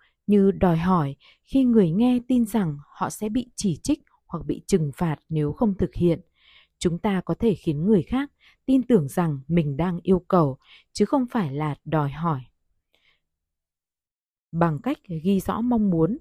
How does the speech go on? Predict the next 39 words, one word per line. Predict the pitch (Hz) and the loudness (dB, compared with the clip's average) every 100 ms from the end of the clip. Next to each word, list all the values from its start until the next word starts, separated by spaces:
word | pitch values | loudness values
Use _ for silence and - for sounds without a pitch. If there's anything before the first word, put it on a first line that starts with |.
| _ | _
là | - 196 | -2 -2
họ | 180 190 | -2 -4
sẽ | - - | -6 -8
thực | - 175 - | -2 -4 -2
hiện | 180 180 - _ | -2 -2 -4 _
chỉ | 226 175 | -2 -2
khi | 147 254 254 | -2 -4 -4
họ | 220 185 | -6 -8
sẵn | - - 240 | -8 -8 -4
lòng | 254 175 139 | -4 -4 -6
làm | 160 147 | -6 -6
việc | 147 - | -6 -6
đó. | 143 139 202 - _ _ _ _ _ _ _ _ _ _ _ _ | -6 -4 -6 -8 _ _ _ _ _ _ _ _ _ _ _ _
Mục | 208 - | 2 4
tiêu | 208 202 | 6 6
của | 202 175 | 8 2
giao | - 196 | 4 0
tiếp | 262 285 277 | 2 0 0
bất | 320 | -2
bạo | 339 - | 0 0
động | 160 160 165 _ _ | 2 0 -2 _ _
không | - 262 | -2 0
phải | 247 185 | 0 0
là | 147 - | -2 -2
thay | 254 | 2
đổi | 247 180 - | 4 4 4
con | 233 | 0
người | 233 214 180 143 - | 4 4 4 2 -4
và | 170 | -2
hành | 180 160 | -2 0
vi | 240 247 | 2 0
của | - | 0
họ | 131 139 175 - - | -4 -2 -4 -6 -6
theo | - 185 | -4 -2
cách | 185 277 - _ _ - | -2 -6 -6 _ _ -4
mà | 175 160 139 - _ | -2 -2 -4 -10 _
của | 202 156 | 4 4
chúng | - 160 | 2 -4
ta, | - 202 196 | 0 2 2